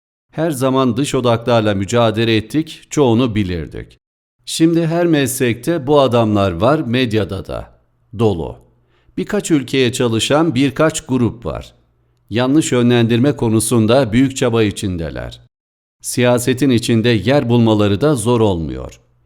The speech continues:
Bir de bunların kendi içinde mücadelesi var, hepsi de burada. Tabloyu düşün. Çok daha etkili ve derin konuları pas geçmek durumundayım.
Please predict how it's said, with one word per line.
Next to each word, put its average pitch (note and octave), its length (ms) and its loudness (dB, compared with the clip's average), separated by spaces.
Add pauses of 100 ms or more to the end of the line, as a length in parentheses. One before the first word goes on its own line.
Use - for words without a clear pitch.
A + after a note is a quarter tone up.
(440)
Bir B2+ 200 -2
de A#2+ 200 0
bunların A#2+ 440 2
kendi B2 320 2
içinde B2+ 380 2
mücadelesi A2 800 0
var, C3 280 0 (200)
hepsi D3 460 -2
de B2+ 220 0
burada. E2 540 -4 (360)
Tabloyu A2+ 560 0
düşün. D2 460 -10 (520)
Çok F3 280 -6
daha C3 260 2
etkili A#2+ 580 0
ve A#2 240 2
derin B2 260 2
konuları A#2+ 520 0
pas C#3 260 0
geçmek B2+ 480 -2
durumundayım. F#2 720 -4